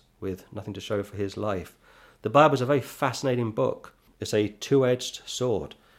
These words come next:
Hebrews chapter four. How you feel about it will determine what you get out of it. If you come to it humbled, if you fear the word of the Lord, if you believe that the words of the Lord have been preserved, you will get a great blessing. But if you come to it arrogant, puffed up, indifferent,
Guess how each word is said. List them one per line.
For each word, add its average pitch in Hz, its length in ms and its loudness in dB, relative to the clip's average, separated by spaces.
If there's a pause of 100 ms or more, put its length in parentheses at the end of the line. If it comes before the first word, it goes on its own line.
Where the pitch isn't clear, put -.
(140)
Hebrews 117 380 -2
chapter - 340 -6
four. - 440 -6 (320)
How 151 160 8
you 135 460 4 (360)
feel 139 240 6
about 117 200 8
it - 480 -4 (420)
will 117 100 -4
determine 120 520 0
what 120 180 -2
you 120 80 -8
get 120 140 2
out 117 200 2
of 110 120 -4
it. - 520 -10
If 101 120 -4
you 110 60 -2
come 123 340 2
to 120 180 0
it - 100 -2
humbled, 123 420 2 (560)
if 95 120 -4
you 110 100 0
fear 127 400 4
the 107 120 0
word 110 380 4
of 104 100 0
the 104 100 0
Lord, 117 240 2
if 104 100 -8
you 107 80 -6
believe 110 300 0
that 110 100 -6
the 98 60 -4
words 104 380 0
of 95 80 -6
the 104 60 -4
Lord 104 140 0
have 101 100 -8
been 98 180 -2
preserved, 110 480 -2
you 113 80 -6
will 113 80 -4
get 113 100 -2
a 107 60 -4
great 123 260 -6
blessing. - 440 -10 (600)
But 104 100 0
if 107 60 2
you 113 80 0
come 131 280 6
to 127 160 0
it 120 140 2
arrogant, 123 440 -2
puffed 123 320 -6
up, 120 280 -4
indifferent, 113 640 -4